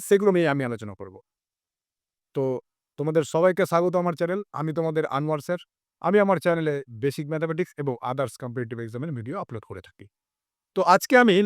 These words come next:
লসাগু ও গসাগু নিয়ে আলোচনা করছি, তোমরা সবাই দেখো একটু। তাহলে দেখো, তো আমি এখানে যেমন দেখো বলেছি, লসাগু আর গসাগু, আমি এখানে তোমাদের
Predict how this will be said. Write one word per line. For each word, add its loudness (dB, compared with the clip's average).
লসাগু 4
ও 4
গসাগু 0
নিয়ে -4
আলোচনা -6
করছি, -12
তোমরা -2
সবাই -4
দেখো -4
একটু। -20
তাহলে 6
দেখো, 2
তো 2
আমি 2
এখানে 0
যেমন 2
দেখো 0
বলেছি, -2
লসাগু 4
আর 4
গসাগু, -2
আমি -2
এখানে -2
তোমাদের -4